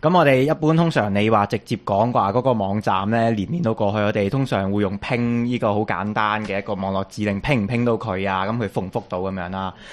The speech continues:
咁但係基於因為你身處香港啦，噉你 ping 過嘅時候，ping，譬如你而家喺香港，ping 去富人媒體，噉係一個直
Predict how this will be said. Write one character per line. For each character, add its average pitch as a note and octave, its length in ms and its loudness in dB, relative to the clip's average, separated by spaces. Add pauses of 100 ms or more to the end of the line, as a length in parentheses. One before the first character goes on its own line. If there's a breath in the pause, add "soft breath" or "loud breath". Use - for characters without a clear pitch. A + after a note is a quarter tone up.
(120)
咁 D3 200 0
但 A#2+ 200 4
係 A2+ 60 -6
基 D#3 140 4
於 D3 100 4
因 D3+ 120 4
為 B2+ 120 2
你 G#2 140 0
身 B2+ 300 0
處 G#2+ 200 -6
香 A2 340 0
港 F2+ 220 -2
啦， G2+ 100 0
噉 B2+ 140 -2
你 C3+ 120 2
ping C3 280 0
過 A2 180 4
嘅 G#2 60 -2
時 - 120 -6
候， E2 260 -6
ping， B2+ 200 2
譬 G#2+ 100 -4
如 F#2+ 140 0
你 F#2+ 160 -2
而 - 40 -8
家 A2+ 160 2
喺 G#2+ 60 0
香 A2+ 180 0
港， G2 260 -2 (260 loud breath)
ping B2 260 2
去 G#2 60 0
富 G#2 200 -6
人 F2 120 -4
媒 F#2 160 -8
體， F#2 80 -6
噉 A2 200 2
係 C3 160 4
一 - 20 -4
個 A#2 140 0
直 - 160 -10